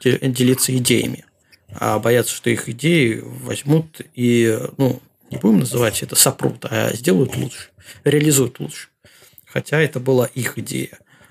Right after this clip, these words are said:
А, так вот, э, не каждый фотограф согласится взять с собой друзей именно фотографов, а,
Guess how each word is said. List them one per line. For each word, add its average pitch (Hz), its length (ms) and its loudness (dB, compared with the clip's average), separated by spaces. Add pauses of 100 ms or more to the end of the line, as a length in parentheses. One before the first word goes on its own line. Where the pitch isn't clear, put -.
(180)
А, 113 440 2
так - 180 -2
вот, 113 260 2
э, 113 460 2 (300)
не 139 200 0
каждый 139 280 0
фотограф 185 440 2 (320)
согласится 131 800 2
взять 123 340 0
с - 60 -4
собой 127 500 0 (100)
друзей 131 400 2
именно 131 340 2
фотографов, - 640 0 (640)
а, 120 560 -2